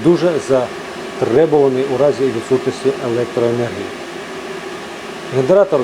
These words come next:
для котельних було отримано у якості гуманітарної допомоги від міста побратима Одеси,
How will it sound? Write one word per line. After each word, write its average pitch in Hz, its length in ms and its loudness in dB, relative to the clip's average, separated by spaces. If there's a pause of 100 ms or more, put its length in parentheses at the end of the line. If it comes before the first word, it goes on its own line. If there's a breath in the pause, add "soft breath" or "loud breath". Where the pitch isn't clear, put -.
для 135 160 4
котельних 139 480 2
було 135 240 6
отримано 135 440 2
у 127 100 4
якості 135 340 2
гуманітарної 123 580 2 (100)
допомоги 127 560 2
від 127 80 4 (400)
міста 143 240 2
побратима 127 540 0 (380)
Одеси, 127 420 2